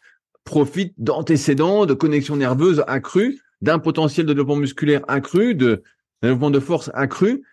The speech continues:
qui, en fait, n'est pas le cas de, euh, la plupart d'entre nous, qui sommes pas très doués, en fait, et qui doivent faire vraiment beaucoup d'efforts et se concentrer sur une activité en particulier pour y progresser. Et là, pour prendre du muscle, bah, la muscu. Et, et donc, je vais revenir sur, sur le cas de, de Florian, donc, qui est, qui est assez intéressant,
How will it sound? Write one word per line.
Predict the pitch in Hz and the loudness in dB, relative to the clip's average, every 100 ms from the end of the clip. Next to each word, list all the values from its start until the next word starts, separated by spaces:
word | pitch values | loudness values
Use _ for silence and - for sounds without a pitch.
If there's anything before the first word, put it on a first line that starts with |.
| - - | -20 -2
qui, | 139 | 0
en | 110 | 2
fait, | 185 220 | 0 0
n'est | 123 113 113 | 0 0 0
pas | 151 185 | 0 2
le | 160 113 | 2 2
cas | 156 170 220 165 87 | 2 0 0 -4 -8
de, | 90 117 | -4 0
euh, | 160 151 110 101 101 | 2 4 2 2 0
la | 101 | -2
plupart | 95 - 135 | -4 -2 -2
d'entre | 101 - 107 | -2 -2 0
nous, | 170 220 151 104 | 0 2 0 0
qui | 95 | -4
sommes | 120 107 | -6 -2
pas | 113 | -4
très | - | -2
doués, | 98 143 190 | 0 2 2
en | 113 | 2
fait, | 160 139 | 0 -2
et | - | -4
qui | 104 | -2
doivent | 98 117 | -2 0
faire | 156 | 0
vraiment | 104 127 | 2 0
beaucoup | 135 110 | 0 0
d'efforts | 104 180 120 | -2 -2 -2
et | |
se | - | 0
concentrer | 117 104 - 202 - - - - | 0 0 0 0 -2 -20 -20 -4
sur | 120 156 | 2 4
une | 175 | 2
activité | - 147 139 147 | 0 -2 0 0
en | 120 | 0
particulier | 107 - 127 180 220 139 | -4 -6 -2 -2 -2 -8
pour | 160 170 | -8 -4
y | 120 | -4
progresser. | - 123 123 131 202 - - _ - | 0 2 2 2 0 -2 -14 _ -4
Et | 92 | -2
là, | 113 | -2
pour | 101 | -2
prendre | 98 | -2
du | 107 | 0
muscle, | 170 | 0
bah, | - | 0
la | 107 | 2
muscu. | 120 117 - - _ _ _ | 2 0 -6 -14 _ _ _
Et, | 98 101 117 | 0 2 2
et | |
donc, | 147 | 2
je | 120 | 2
vais | 107 | 0
revenir | 131 175 | 2 0
sur, | 147 - | 0 0
sur | 123 | 0
le | 117 | 0
cas | 135 | 0
de, | 107 98 104 | 0 0 -2
de | |
Florian, | 95 147 233 | -2 -2 0
donc, | 117 | -2
qui | 104 | 0
est, | 90 | -2
qui | - | -2
est | 82 | -2
assez | 92 | 0
intéressant, | 127 120 107 107 240 | 0 0 0 0 -2